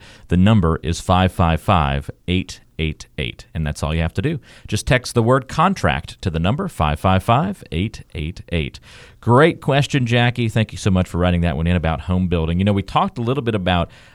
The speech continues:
land, and, uh, kind of related to that topic, we've got a good question about large yards, which, you know, we could kind of throw that in a similar category, I guess.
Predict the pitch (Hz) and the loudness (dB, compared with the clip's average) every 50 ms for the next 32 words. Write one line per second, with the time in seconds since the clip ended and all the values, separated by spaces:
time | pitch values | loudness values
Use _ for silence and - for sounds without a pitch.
0 | - - - 87 90 90 101 123 139 139 104 85 71 67 69 80 90 85 - - | -14 -8 -6 -4 -2 -2 0 0 2 2 2 0 0 0 0 0 0 0 0 0
1 | 95 92 92 92 90 82 85 82 82 82 - - 139 139 104 95 95 87 85 90 | 2 2 2 2 2 2 0 0 0 -2 -2 -2 -2 0 0 -2 -2 -2 0 -2
2 | 98 98 92 98 82 76 80 78 - - - 78 76 - 98 - 104 90 - - | -2 -2 -2 -2 -2 -2 -2 -4 -4 -4 -4 -4 -2 -4 -4 -4 -4 -4 -2 -2
3 | 92 87 80 98 104 - - - 95 92 - - - 95 80 80 78 78 - - | -4 -2 -2 -2 -4 -4 -2 -2 -2 -2 -4 -4 -6 -4 -4 -4 -4 -6 -8 -10
4 | - - - _ - - 85 87 92 98 101 98 95 90 80 82 78 73 82 98 | -16 -20 -20 _ -8 -4 0 2 4 4 4 4 2 0 -4 -8 -6 -2 0 2
5 | 104 90 73 65 67 78 87 80 80 80 78 - - - - 101 78 69 71 76 | 2 2 0 -2 -4 -6 -8 -8 -8 -8 -10 -10 -10 -8 -6 -6 -4 -6 -6 -8
6 | - - - - 82 73 67 - - 90 80 78 80 76 - 62 73 - - 95 | -10 -10 -6 -4 -4 -4 -4 -4 -2 -2 0 0 -2 -2 -4 -6 -6 -4 -4 -4
7 | 87 76 69 67 - - 101 92 82 76 73 73 71 69 67 69 73 90 107 117 | -2 -4 -6 -6 -4 -4 -2 -2 -2 -4 -6 -4 -4 -4 -6 -4 -2 -2 -2 -2
8 | - - | -2 -6